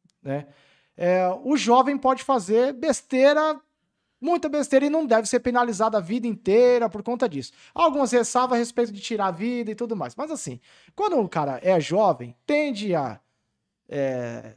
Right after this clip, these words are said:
tá dirigindo embriagado, tentar fazer algum tipo de pular, cometer algumas coisas que,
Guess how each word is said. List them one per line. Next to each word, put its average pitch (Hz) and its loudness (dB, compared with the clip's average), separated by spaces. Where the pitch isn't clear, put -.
tá 196 2
dirigindo 165 -4
embriagado, 196 0
tentar 175 -4
fazer 160 -4
algum 147 -4
tipo 139 -10
de 127 -8
pular, 208 -2
cometer 208 2
algumas 165 0
coisas 151 0
que, 123 -4